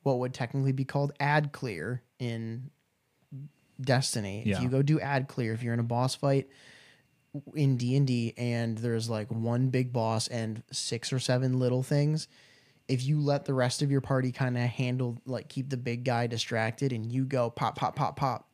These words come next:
Speaker 1: and take out f-, four or five of the little ones,
Speaker 2: Yeah.
Speaker 1: all of a sudden your critical hit range is increased from twenty to, like, seventeen to twenty.
Speaker 2: Mm-hmm.
Speaker 1: And then if you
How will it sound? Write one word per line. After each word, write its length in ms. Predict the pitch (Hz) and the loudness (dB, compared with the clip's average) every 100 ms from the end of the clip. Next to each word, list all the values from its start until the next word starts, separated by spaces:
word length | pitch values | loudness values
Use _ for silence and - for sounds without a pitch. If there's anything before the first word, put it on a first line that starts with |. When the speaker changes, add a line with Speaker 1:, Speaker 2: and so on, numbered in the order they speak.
| - _ _ _ _ | -20 _ _ _ _
Speaker 1:
and 120 | 131 127 | -4 2
take 240 | 131 123 | 2 4
out 160 | 117 107 | 2 2
f-, 140 | - - - - | -4 -20 -20 -8
four 180 | 135 123 | -2 -2
or 60 | |
five 340 | 120 127 120 120 | 2 4 4 2
of 120 | 117 | -2
the 80 | 120 | -2
little 240 | 117 120 | -2 0
ones, 320 | 139 147 151 117 | 4 4 4 4
Speaker 2:
Yeah. 320 | 107 90 85 - | 4 2 -4 2
Speaker 1:
all 120 | 139 | 6
of 80 | 151 | 6
a 40 | 143 | 6
sudden 300 | 151 139 139 | 4 6 4
your 120 | 139 | 4
critical 380 | - 143 131 120 | 2 0 2 4
hit 200 | 143 123 | 4 4
range 420 | 127 123 120 123 | 0 2 0 0
is 200 | 131 120 | 0 0
increased 520 | 127 123 - 135 123 | 0 0 0 0 0
from 220 | - 120 113 | -2 -2 -2
twenty 560 | - 131 135 170 185 - _ _ _ - | -2 0 4 4 2 -2 _ _ _ -2
to, 500 | - 139 127 120 117 | 6 8 8 4 2
like, 420 | 123 117 123 - _ _ | 0 0 0 -6 _ _
seventeen 720 | - - 123 120 104 151 151 | 0 4 6 4 2 6 6
to 80 | 123 | 4
twenty. 440 | - 110 95 - - 123 | 0 -6 -6 -12 -2 4
Speaker 2:
Mm-hmm. 340 | 113 117 110 107 _ _ | 6 6 4 0 _ _
Speaker 1:
And 180 | 127 139 | 6 8
then 160 | 131 131 | 8 6
if 160 | 117 | 2
you 340 | 131 127 117 | 2 2 2